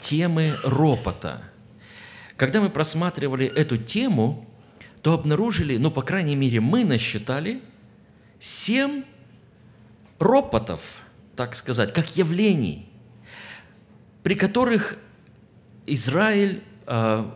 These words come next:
в пустыне выражал свое недовольство Богу, роптали и возроптали. По, по различным поводам, ну вот семь насчитали. Возможно, больше, но библейское описание на это не указывает.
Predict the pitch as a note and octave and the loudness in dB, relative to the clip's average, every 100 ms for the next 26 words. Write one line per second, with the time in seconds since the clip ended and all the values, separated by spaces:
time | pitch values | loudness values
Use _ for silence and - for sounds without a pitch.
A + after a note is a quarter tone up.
0 | - - - C#3+ - - F#3+ G#3+ G#3+ G#3 | -16 -16 -2 0 2 2 2 2 4 4
1 | G3 - - - - - - - - - | 2 -4 -20 -20 -20 -20 -20 -20 -20 -8
2 | B2 E3+ F3 D3 G3+ F#3+ E3 F#3 F#3+ F#3 | 0 2 2 2 0 -2 -2 -2 -2 0
3 | F3+ F#3+ F#3+ - F2+ F2+ - A2 D3 - | 0 -2 -4 -8 -10 -14 -12 -8 -8 -10
4 | - - C3+ - F3 F3 F#2 - - - | -10 -4 -4 -2 -4 -4 -6 -12 -14 -4
5 | F#3+ E3 B2+ B2+ B2 - F#2 - - - | -2 -2 -6 -8 -8 -6 -6 -6 -14 -20
6 | - - - - B2 - A3 G3+ G#3+ G3+ | -20 -20 -14 -4 -4 0 -2 0 -2 0
7 | D#3 D3+ G3+ F3+ C#3+ - F3 E3+ - - | -2 0 0 0 -2 -2 -2 -2 -2 -2
8 | B2 G2+ G2+ - G#2 F#2 - - - - | 0 0 -4 -6 -10 -12 -12 -16 -14 0
9 | G3 G#3 A#3+ - G3+ C#3+ B2 F#2+ - D2+ | 0 4 2 4 0 2 0 0 -6 -12
10 | - - B2+ C#3 E3 D#3 A#2+ - A#2 D3+ | -16 -10 -4 0 0 0 -2 -2 -4 -2
11 | F#3+ F#3+ D#3+ D3+ - - - - A2+ A#2+ | -4 -4 -4 -8 -14 -20 -20 -4 0 0
12 | B2+ A#2 A2+ A2+ A2+ A2 - A#2+ A#2+ G#2 | -2 -6 -6 -2 0 0 -4 -6 0 -2
13 | - D#2 A#1 | -2 -10 -14